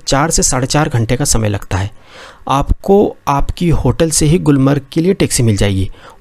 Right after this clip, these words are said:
होटल वाले तत्काल टैक्सी बुला देते हैं। टैक्सी का किराया पच्चीस सौ से तीन हज़ार रुपये के बीच होता है।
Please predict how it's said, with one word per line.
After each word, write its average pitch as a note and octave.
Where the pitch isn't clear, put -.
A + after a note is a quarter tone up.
होटल E3+
वाले D3+
तत्काल F3+
टैक्सी D#3+
बुला A#2
देते G2+
हैं। G2
टैक्सी D#3+
का F#3+
किराया C#3
पच्चीस -
सौ D#3+
से G#3
तीन F3+
हज़ार C#3+
रुपये D3
के D#3
बीच D3+
होता G2+
है। F#2+